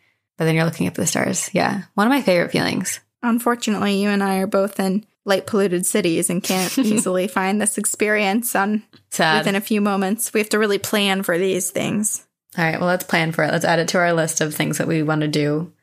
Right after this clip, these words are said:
Speaker 1: when we can road trip.
Speaker 2: Great.
Speaker 1: Great. Okay. This is from Sydney, and it's called, "We Are Friends with the Scarlet Lady."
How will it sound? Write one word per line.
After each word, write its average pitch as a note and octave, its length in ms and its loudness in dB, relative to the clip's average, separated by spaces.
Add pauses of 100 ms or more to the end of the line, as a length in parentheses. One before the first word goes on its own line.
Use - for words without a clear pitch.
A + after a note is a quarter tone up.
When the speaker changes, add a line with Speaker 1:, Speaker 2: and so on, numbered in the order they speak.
Speaker 1:
when D#3+ 120 -2
we C#3+ 120 0
can D#3+ 140 -2
road - 200 -2
trip. - 300 -4 (180)
Speaker 2:
Great. - 280 -6 (320)
Speaker 1:
Great. - 280 -2 (300)
Okay. G#3 240 -6 (460)
This G#3 180 2
is B3 140 0
from C#4 200 2
Sydney, F3 880 0 (180)
and F#3 200 2
it's - 160 -2
called, F3+ 380 0
"We F#3+ 140 2
Are G3+ 120 2
Friends B3 440 0
with A3 140 0
the G#3+ 120 0
Scarlet F3+ 520 0
Lady." E3+ 520 0